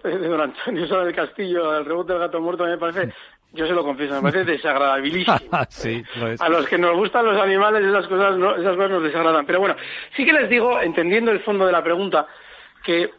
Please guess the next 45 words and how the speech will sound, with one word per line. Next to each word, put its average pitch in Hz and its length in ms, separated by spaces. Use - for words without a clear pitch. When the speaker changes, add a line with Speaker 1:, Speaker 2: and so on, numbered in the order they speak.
Speaker 1:
eh, 175 340
el 170 120
rebote 269 680
del 226 320
mercado 226 340
no 247 140
tiene 262 200
por 175 180
qué 165 120
ser 185 220
del 156 180
sesenta 156 340
y 156 80
uno 151 200
ocho, - 280
es - 120
decir, - 260
no, 190 100
no 214 140
tiene 311 180
por - 120
qué. 294 280
Puede 254 200
ser 294 120
del 240 140
treinta 180 280
y 170 60
ocho 165 260
dos 339 380
por 165 160
ciento 285 320
de 175 100
la, 165 220
de 165 100
la 156 140
caída. 285 360
Es - 40
decir, 185 280
mm, 190 540
hay, 269 360
hay, 269 460
hay 254 120
niveles 254 520
dentro 220 320
de 185 260